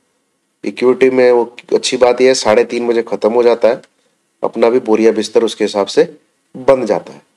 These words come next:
पर मैं बिल्कुल भी commodity में trading नहीं करता हूँ, बहुत रात तक इसमें मौका होता है, एक बार घुस गए तो फिर लगे रहते हैं।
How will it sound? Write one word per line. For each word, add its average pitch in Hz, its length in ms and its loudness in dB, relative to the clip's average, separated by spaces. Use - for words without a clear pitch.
पर 120 120 -2
मैं 139 220 0
बिल्कुल 151 360 0
भी 147 220 0
commodity 127 460 0
में 123 140 0
trading 113 340 -2
नहीं 113 120 -4
करता 117 240 -4
हूँ, 131 140 -4
बहुत 127 300 2
रात 117 300 0
तक - 160 -2
इसमें 120 240 -4
मौका 107 260 0
होता 120 220 2
है, 123 60 4
एक 120 100 -6
बार 117 140 2
घुस 92 260 -8
गए 135 140 2
तो 127 120 0
फिर 123 160 -2
लगे 87 260 -4
रहते - 260 -14
हैं। - 80 -20